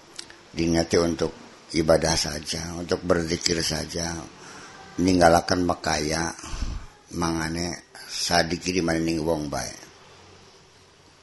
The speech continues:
Ana sing ngirim ya mangan, maka ya wis.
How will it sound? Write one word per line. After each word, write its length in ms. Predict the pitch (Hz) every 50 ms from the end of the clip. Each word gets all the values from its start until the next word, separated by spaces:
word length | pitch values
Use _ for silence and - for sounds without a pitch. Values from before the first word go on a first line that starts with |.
| - - - - - - - - - - - - - - - - - - - - - - - - - - - - - - - _ _ _ _ -
Ana 160 | 80 85 82
sing 240 | 82 - 87 85 85
ngirim 240 | 85 85 87 92 92
ya 160 | 90 87 80
mangan, 400 | 80 80 80 82 87 95 87 82
maka 160 | 80 73 73
ya 160 | 69 64 57 - -
wis. 400 | - - - - - - -